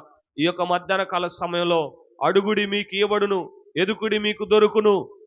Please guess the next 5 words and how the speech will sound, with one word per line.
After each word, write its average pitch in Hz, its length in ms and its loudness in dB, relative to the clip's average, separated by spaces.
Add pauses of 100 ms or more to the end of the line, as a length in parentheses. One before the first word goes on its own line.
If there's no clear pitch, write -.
తట్టుడి 226 440 0
మీకు 226 260 -2
తీయబడునని" 247 600 2
తండ్రి, 190 500 0 (220)
హృదయ 226 480 4